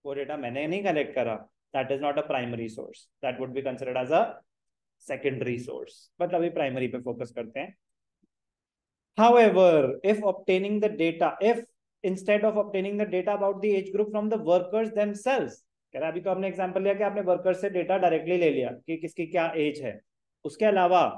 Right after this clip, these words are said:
such data is taken from the company records, कि आपने company record निकाले कि जब उन्होंने सीवी submit किया था तो सबकी date of birth थी,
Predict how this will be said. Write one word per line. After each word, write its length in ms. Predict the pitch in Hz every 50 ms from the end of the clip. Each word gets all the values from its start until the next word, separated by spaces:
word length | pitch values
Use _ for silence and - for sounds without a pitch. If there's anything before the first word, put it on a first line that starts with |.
| - _ _ _ _ _
such 240 | - 208 233 214 185
data 280 | 190 190 175 202 208 226
is 80 | 220 226
taken 300 | 220 196 190 220 208 208
from 180 | 220 214 220
the 100 | 240 233 233
company 340 | 214 208 208 214 220 240 233 240
records, 480 | 233 233 285 285 254 156 - - - - _ _ _ _ _ _ _ _ _ _ _ _ -
कि 40 | 190
आपने 320 | 185 190 196 202 208 196 170 - - - - _ -
company 280 | 180 180 185 185 208 208
record 320 | 208 202 202 202 196 190 185
निकाले 300 | 165 170 180 208 240 220
कि 80 | 214
जब 160 | 196 202 185
उन्होंने 240 | 180 180 180 175 180
सीवी 300 | 180 - 165 160 165 185
submit 360 | 175 190 175 170 180 175 180 180
किया 140 | 180 170 165
था 120 | 180 175 170
तो 60 | 175
सबकी 280 | 160 175 170 - 180 165 156
date 160 | 165 160 170 180
of 80 | 175 170
birth 200 | 180 180 180 180
थी, 440 | - 185 175 180 175 180 - - -